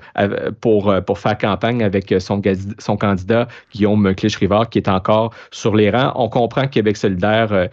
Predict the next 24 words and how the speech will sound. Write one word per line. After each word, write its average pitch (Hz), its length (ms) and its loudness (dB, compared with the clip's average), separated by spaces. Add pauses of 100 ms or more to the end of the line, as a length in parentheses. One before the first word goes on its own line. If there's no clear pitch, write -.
(260)
mise 107 260 2
fort, 113 400 0
euh, 92 240 2 (140)
pour, 104 240 0
euh, 92 200 2
une 104 200 0
victoire, 110 640 0
donc, 98 360 -2
euh, 87 200 2 (400)
dans 107 180 2
cette 110 380 0
circonscription. 107 880 -2 (400)
Euh, 90 180 0
donc, 101 220 0
ça 127 120 0
reste 156 180 0
à 208 80 4
voir. 147 240 2
Ça - 100 -2
va 147 120 2
être, 143 100 -2
euh, 135 580 2
intéressant. 143 680 0 (360)
Euh, 110 140 0